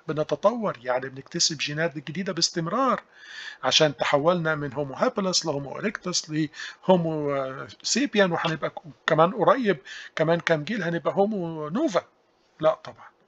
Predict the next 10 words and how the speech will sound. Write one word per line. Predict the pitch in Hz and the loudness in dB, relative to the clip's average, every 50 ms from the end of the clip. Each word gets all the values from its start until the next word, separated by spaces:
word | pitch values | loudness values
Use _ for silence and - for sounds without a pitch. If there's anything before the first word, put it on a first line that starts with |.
| _ _ _ _ _ | _ _ _ _ _
كله | - 147 147 160 175 175 175 175 175 175 175 175 175 165 | -8 -4 -2 0 2 4 4 4 4 4 2 2 0 -2
ده | 143 151 | -4 -2
غلط | 135 147 151 151 147 | -2 -2 -2 -2 -4
في | - - - | -8 -8 -8
غلط. | 127 127 123 - _ - - _ _ _ _ _ _ _ _ _ _ _ _ _ _ _ _ _ _ _ _ _ _ _ _ _ _ _ _ _ _ _ _ _ _ _ _ _ _ _ _ _ _ _ _ _ _ - - | -8 -8 -8 -10 _ -20 -20 _ _ _ _ _ _ _ _ _ _ _ _ _ _ _ _ _ _ _ _ _ _ _ _ _ _ _ _ _ _ _ _ _ _ _ _ _ _ _ _ _ _ _ _ _ _ -4 0
العلم | 151 139 135 151 151 143 135 | 2 6 6 6 6 4 2
أثبت | - 180 180 - - 190 208 - - | 0 2 2 4 4 4 2 2 -2
إن | 151 135 | -6 -6
إحنا | 147 - 151 147 | -4 -4 -6 -6
نتدهور، | 135 135 127 131 127 135 143 - 143 131 117 - | -6 -6 -6 -4 0 0 0 0 0 -6 -14 -16